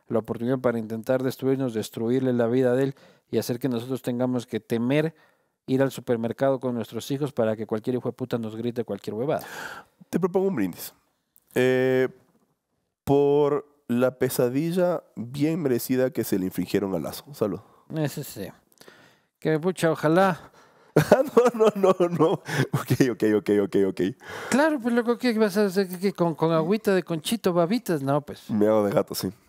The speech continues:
Speaker 1: Este
Speaker 2: Bueno, por, entonces estamos brindando por la pesadilla.
Speaker 1: Porque Lazo vale verga.
Speaker 2: Bien merecida, exactamente.
Speaker 1: Yes, ya. Muy bien. Oye, bueno, ya saliendo de la política, ¿cómo es esta cosa de que, que le haces esgrima?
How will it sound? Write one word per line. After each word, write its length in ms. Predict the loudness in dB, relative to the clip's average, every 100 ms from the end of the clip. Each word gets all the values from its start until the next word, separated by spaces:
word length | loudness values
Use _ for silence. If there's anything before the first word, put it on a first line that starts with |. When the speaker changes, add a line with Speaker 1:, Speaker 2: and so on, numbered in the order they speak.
| _ _ _ _ _ -20 -4
Speaker 1:
Este 680 | 0 2 2 0 -2 2 4
Speaker 2:
Bueno, 160 | 4 2 0 4
por, 260 | 4 2 -6
entonces 360 | -2 0 0 -4 -6
estamos 240 | -4 -2
brindando 340 | 0 0 0
por 420 | -2 0 2 0 _ _ _ -8
la 280 | -2 0 -2
pesadilla. 420 | -2 -2 0 2
Speaker 1:
Porque 300 | 2 2 2
Lazo 260 | 0 0
vale 220 | -2 0 0
verga. 240 | -2 0
Speaker 2:
Bien 240 | 0 2 2
merecida, 400 | 0 0 -2 -2
exactamente. 440 | -2 -2 -2 -2 -6 -8
Speaker 1:
Yes, 20 |
ya. 320 | -8 -8 -12 _ _ _ _ _ -10
Muy 160 | -8
bien. 180 | -6 -8 -14 _ _ _ _ _ _ _ _ _ _ _ _ _ _ _ _ _ _ 0
Oye, 240 | 2 2
bueno, 240 | 2 0 2
ya 260 | 2 2
saliendo 220 | 0 0
de 60 | 2
la 100 | 2
política, 460 | 0 -4 0 0 0
¿cómo 180 | -2
es 60 | -2
esta 160 | -2 0
cosa 140 | 2
de 140 | 0 0
que, 240 | -2 0
que 160 | 0 0
le 140 | 2
haces 280 | 0 0 -4
esgrima? 600 | -4 0 -2 -2 -8